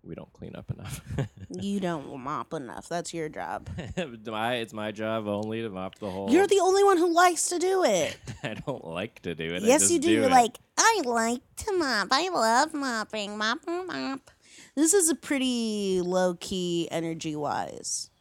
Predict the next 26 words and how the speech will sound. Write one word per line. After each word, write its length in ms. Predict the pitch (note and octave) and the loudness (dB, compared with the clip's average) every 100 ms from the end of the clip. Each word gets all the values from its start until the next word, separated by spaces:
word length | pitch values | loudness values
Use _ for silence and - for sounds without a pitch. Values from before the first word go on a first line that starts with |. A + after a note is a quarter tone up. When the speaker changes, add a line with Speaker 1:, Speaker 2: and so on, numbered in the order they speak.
| _ _ _ - | _ _ _ -16
Speaker 1:
Mm-hmm. 260 | D3 C3 C#3 _ _ _ - | -14 -14 -16 _ _ _ -4
Speaker 2:
I'm 100 | B3+ | 0
Speaker 1:
Yeah, 140 | G#2 | 0
Speaker 2:
okay 120 | F2+ | 2
Speaker 1:
we're 60 | E3+ | 0
Speaker 2:
with 100 | E3+ | 2
that. 60 | - - | 2 2
Speaker 1:
pretty 40 | |
Speaker 2:
Are 40 | |
you 160 | F#3 F2+ | 2 4
Speaker 1:
chill. 80 | F2 | 4
Speaker 2:
guys 140 | G3 | 2
okay 260 | G3 G#3 G3 | -2 -4 -4
with 160 | G3 | -6
that? 320 | - G#3 G#3 - _ _ _ _ _ - | -6 -6 -6 -10 _ _ _ _ _ -14
Speaker 1:
Yeah, 220 | A4+ F#4+ F4 | -10 -10 -10
we're 240 | G4 G4 | -10 -10
okay 260 | F#4 E4+ E4 | -10 -10 -8
with 160 | E4 E4+ | -8 -8
it. 180 | F4 - - _ _ _ _ _ _ _ - | -8 -12 -20 _ _ _ _ _ _ _ -10
Speaker 2:
Who 60 | F#3 | -8
the 100 | G#3+ | -2
fuck 300 | G#3+ F3+ - | 0 0 0
said 240 | F3 E3+ | 0 2
that? 340 | D3+ E3+ A#3 - _ _ _ _ _ G4+ | 2 0 -2 -14 _ _ _ _ _ -14
Speaker 1:
It's 160 | - | -10